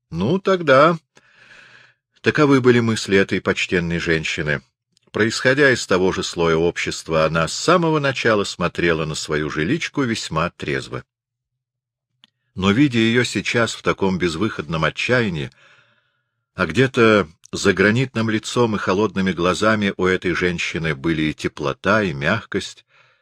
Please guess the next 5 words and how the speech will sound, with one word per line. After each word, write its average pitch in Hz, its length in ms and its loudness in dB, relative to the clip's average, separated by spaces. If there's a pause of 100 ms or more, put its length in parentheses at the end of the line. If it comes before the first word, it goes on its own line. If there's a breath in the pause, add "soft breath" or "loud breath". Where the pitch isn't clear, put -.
она 82 400 -2
дотронулась 101 840 -4 (220)
до 80 140 -6
спины 76 640 -6 (500)
девушки. - 600 -8